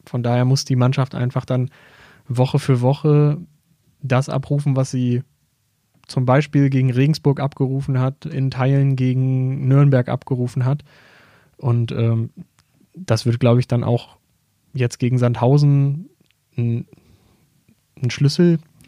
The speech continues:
Aber es wird natürlich ein, ein hartes Ding. Also es ist jetzt schon wieder so ein Spiel, wo die Mannschaft unter Druck eigentlich steht. Ähm, sie muss punkten gegen den direkten Konkurrenten, um nicht wieder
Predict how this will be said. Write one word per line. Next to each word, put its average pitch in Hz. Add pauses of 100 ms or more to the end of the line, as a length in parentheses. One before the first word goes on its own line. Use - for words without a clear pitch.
(1400)
Aber 120
es 127
wird 147
natürlich 139
ein, 135
ein 113
hartes 135
Ding. 147
Also 107
es 110
ist -
jetzt 120
schon 127
wieder 156
so 135
ein 135
Spiel, 147 (720)
wo 131 (500)
die 131
Mannschaft 127
unter 127
Druck 123
eigentlich 151
steht. 165 (640)
Ähm, 120 (420)
sie 123
muss 131
punkten 170
gegen 151
den 143
direkten 139
Konkurrenten, 139
um 131
nicht 131
wieder 156